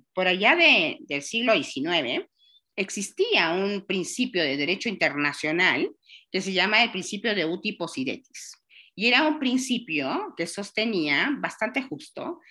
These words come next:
de que por más que estuvieras en una guerra con un país, no perdías tus territorios, ¿no?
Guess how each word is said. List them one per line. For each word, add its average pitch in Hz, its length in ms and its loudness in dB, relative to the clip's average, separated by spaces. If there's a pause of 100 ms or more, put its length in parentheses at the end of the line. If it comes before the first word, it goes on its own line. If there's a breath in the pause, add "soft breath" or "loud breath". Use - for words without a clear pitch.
(280 loud breath)
de 202 300 2
que 214 120 4
por 208 240 2
más 269 300 2
que 403 80 -2
estuvieras 220 500 2
en 175 140 -2
una 185 220 2
guerra 151 500 2
con 143 160 -2
un 214 160 -6
país, 226 720 -4
no 226 460 -2
perdías 175 480 0
tus 147 160 -10
territorios, - 800 -10
¿no? 156 400 -8